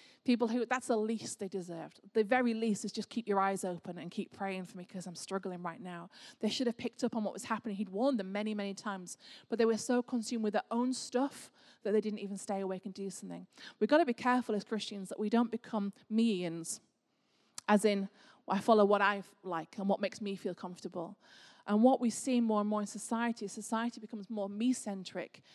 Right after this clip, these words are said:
We start to see Christians who actually become me-focused. How I feel. "I don't feel it, so I don't wanna do it. Oh, I like that God loves me bit. I like that God knows me and protects me." But the actually sacrifice bit,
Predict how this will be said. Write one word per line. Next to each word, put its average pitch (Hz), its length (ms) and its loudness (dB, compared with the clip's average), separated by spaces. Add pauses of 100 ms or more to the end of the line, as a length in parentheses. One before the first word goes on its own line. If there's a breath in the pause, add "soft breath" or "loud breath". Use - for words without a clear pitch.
(160 loud breath)
We 226 80 0
start 220 280 0
to 214 80 -8
see 214 140 -4
Christians 214 600 -2
who 208 100 0
actually 202 240 -2
become 202 320 -4
me-focused. 190 800 -4 (540 soft breath)
How 226 220 8
I 190 200 4
feel. 160 400 -10 (180)
"I 208 240 2
don't 196 220 -2
feel 180 220 -6
it, - 120 -10
so 175 120 -6
I 170 40 -4
don't 170 120 -8
wanna 170 160 -6
do 170 180 -6
it. - 80 -8
Oh, 208 120 6
I 208 100 6
like 214 340 0
that 190 100 -4
God 185 220 2
loves 175 260 -4
me 170 100 -4
bit. 165 260 -8 (320 loud breath)
I 202 40 -2
like 208 200 4
that 214 100 -8
God 196 180 2
knows 185 360 -2
me 185 80 -6
and 170 80 -10
protects - 420 -8
me." 170 200 -8 (280 loud breath)
But 202 100 4
the 208 100 6
actually 208 440 -2
sacrifice 240 640 -2
bit, - 260 0